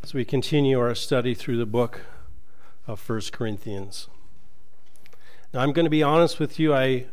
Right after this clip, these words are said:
I, I wanted to break this passage down into three sermons, but I, I, I made it into one.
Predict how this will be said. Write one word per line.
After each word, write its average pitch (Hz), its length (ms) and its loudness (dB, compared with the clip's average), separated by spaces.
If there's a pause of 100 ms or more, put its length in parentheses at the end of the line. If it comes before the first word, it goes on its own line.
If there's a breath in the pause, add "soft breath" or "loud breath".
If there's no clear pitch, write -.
(120)
I, 127 140 0
I 143 120 0
wanted 151 440 6
to 143 80 -4
break 139 240 2
this 143 180 -4
passage 135 480 0
down 131 260 2
into 120 240 -4
three 135 260 -2
sermons, 135 480 0
but - 220 0
I, 117 80 0
I, 123 440 -2
I - 20 -2
made 120 240 0
it 113 100 -2
into 113 260 -2
one. 101 380 -2